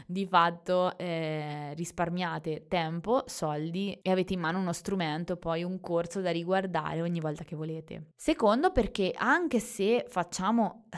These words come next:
eh, la consulenza, per noi è importante che tu che arrivi da noi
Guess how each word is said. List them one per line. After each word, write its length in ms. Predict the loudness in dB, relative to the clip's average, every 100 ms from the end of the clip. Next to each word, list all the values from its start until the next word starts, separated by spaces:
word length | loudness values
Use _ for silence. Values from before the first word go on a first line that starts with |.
| -10 -6
eh, 60 | -4
la 120 | -4
consulenza, 1200 | -4 -6 -4 -6 -6 -8 -6 -4 -2 0 0 -2
per 140 | -2 2
noi 140 | 4
è 40 | 4
importante 920 | 2 -2 -2 -4 -2 -4 -4 -6 -6
che 300 | -4 -2 -2 -4
tu 460 | -2 0 2 -2 -6
che 100 | -8
arrivi 300 | -4 -2 -2
da 140 | 0 0
noi 520 | 0 -2 -2 -2 -4